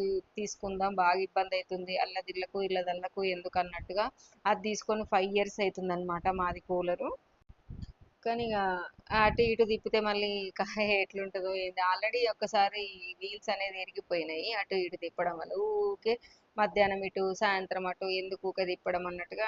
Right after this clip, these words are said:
ఎప్పటి నుంచో అనుకుంటున్నాము, లాస్ట్ ఇయర్ నుంచేలే. యాక్చువల్‌గా ఏసీ తీసుకుంటేనేమో కూలర్ తీసుకునే వాళ్ళం కాదు, బెడ్‌రూమ్లో ఇళ్ళకి వచ్చేది. కంపల్సరీ నెక్స్ట్ ఇయర్ వరకైనా ఏసీ తీసుకుంటాంలేండి. కానీ ఇక ఇప్పుడైతే కూలర్ అయితే తీసుకొచ్చుకున్నాం అనమాట. ఫైవ్ థౌజండ్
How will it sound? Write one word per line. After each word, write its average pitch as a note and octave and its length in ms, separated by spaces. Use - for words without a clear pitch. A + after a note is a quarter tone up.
ఎప్పటి F#3 240
నుంచో G3 240
అనుకుంటున్నాము, G3+ 720
లాస్ట్ F#3 280
ఇయర్ F#3+ 180
నుంచేలే. F3+ 420
యాక్చువల్‌గా A3 380
ఏసీ A3 260
తీసుకుంటేనేమో G#3+ 720
కూలర్ G#3+ 300
తీసుకునే F#3+ 320
వాళ్ళం F3 300
కాదు, F3 280
బెడ్‌రూమ్లో F#3+ 500
ఇళ్ళకి E3+ 220
వచ్చేది. F3 440
కంపల్సరీ F#3+ 520
నెక్స్ట్ F#3+ 200
ఇయర్ F#3+ 140
వరకైనా F#3 360
ఏసీ F3+ 220
తీసుకుంటాంలేండి. F3+ 1000
కానీ B3 180
ఇక F#3+ 320
ఇప్పుడైతే F3+ 460
కూలర్ F#3+ 300
అయితే F#3+ 120
తీసుకొచ్చుకున్నాం F3+ 720
అనమాట. F3 520
ఫైవ్ F#3 240
థౌజండ్ F#3 400